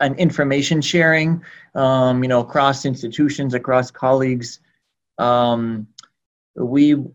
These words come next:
we, we may continue to do this once a week. Um, we'll probably send out maybe a poll to see what time and day works best. Obviously, there's not gonna be a perfect time for anybody, especially with all the changing of shifts and cross covering that's gonna have to happen in the coming weeks.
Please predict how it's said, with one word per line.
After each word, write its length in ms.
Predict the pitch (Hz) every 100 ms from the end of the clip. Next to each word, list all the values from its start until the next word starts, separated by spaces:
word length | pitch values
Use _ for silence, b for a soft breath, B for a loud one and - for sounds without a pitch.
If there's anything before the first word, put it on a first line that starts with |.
| _ _
we, 500 | 139 139 139 139 139 143
we 180 | 147
may 180 | 147 170
continue 420 | 170 170 165 151
to 120 | 143 143
do 160 | 151
this 220 | 147 143
once 280 | 143 147 139
a 60 | 127
week. 340 | 139 196 185 - -
Um, 360 | 127 131 127 123
we'll 160 | 131 135
probably 280 | 156 139 135
send 260 | - 131
out 180 | 131 127
maybe 240 | 131 127 120
a 40 |
poll 280 | - 143 135
to 60 |
see 140 | 127 131
what 300 | 120 131 -
time 340 | 131 135 139
and 120 | 120
day 140 | 117 127
works 260 | 120 117
best. 280 | 127 139 143
Obviously, 400 | 127 123 123 120
there's 160 | 117 117
not 140 | 127
gonna 120 | 127
be 60 | 117
a 40 |
perfect 340 | 113 127 117 113
time 140 | 120
for 100 | 110
anybody, 420 | 120 131 135 143 139
especially 360 | 131 123 123
with 120 | 120 120
all 140 | 120
the 220 | 113 113 104 b b b -
changing 400 | 127 123 120 110
of 100 | -
shifts 300 | 127 120 113
and 120 | 107
cross 300 | 120 117 -
covering 240 | 120 117
that's 140 | 113 113
gonna 160 | 117
have 200 | 113 107
to 80 | 107
happen 440 | 110 117 123 120 113
in 80 |
the 60 | 107
coming 280 | - 117 110
weeks. 380 | 120 - -